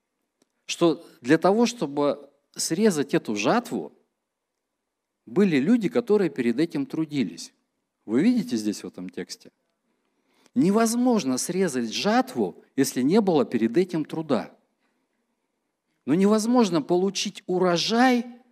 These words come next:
просто вот потому, что тебе хочется его получить. Необходимо, чтоб кто-то потрудился. Не просто так же написано. Апостол Павел пишет, что «я посеял, Аполлос п-, поливал,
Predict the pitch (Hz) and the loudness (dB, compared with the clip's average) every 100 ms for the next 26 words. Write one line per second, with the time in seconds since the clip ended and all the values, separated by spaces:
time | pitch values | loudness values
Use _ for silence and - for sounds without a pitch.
0 | _ _ _ - 185 240 233 151 135 190 | _ _ _ 2 4 4 0 -4 2 2
1 | 202 147 139 135 160 180 - 117 135 165 | 2 -2 0 0 0 -2 -6 -8 -2 -2
2 | 143 180 175 117 - 107 101 95 104 110 | 2 2 2 -2 -6 -6 -6 -6 -6 -6
3 | 113 120 85 - _ _ _ _ _ - | -6 -8 -10 -14 _ _ _ _ _ -4
4 | 131 135 156 156 240 202 139 123 - - | -4 -2 -4 0 2 0 -2 -8 -6 0
5 | 208 180 - 151 - 165 156 175 143 - | 0 0 -2 -2 0 -4 0 0 0 -2
6 | - _ _ _ _ _ _ _ 127 135 | -12 _ _ _ _ _ _ _ 0 4
7 | 220 233 147 - 180 120 123 120 117 180 | 4 4 -2 0 0 0 0 0 -2 -6
8 | - 120 92 90 117 120 170 - 139 113 | -4 -6 -8 -10 -12 -4 -2 -2 -4 -2
9 | 147 170 123 - - 123 - - 127 117 | 0 0 -2 -4 -6 -6 -8 -2 -2 -2
10 | - _ - 107 190 180 147 - 127 135 | -14 _ -6 -4 -2 -4 -6 -6 -4 -4
11 | 113 110 107 139 165 - - - - 127 | -4 -4 -4 -4 -4 -8 -18 -16 -8 -4
12 | 120 104 113 104 | -4 -2 -4 -4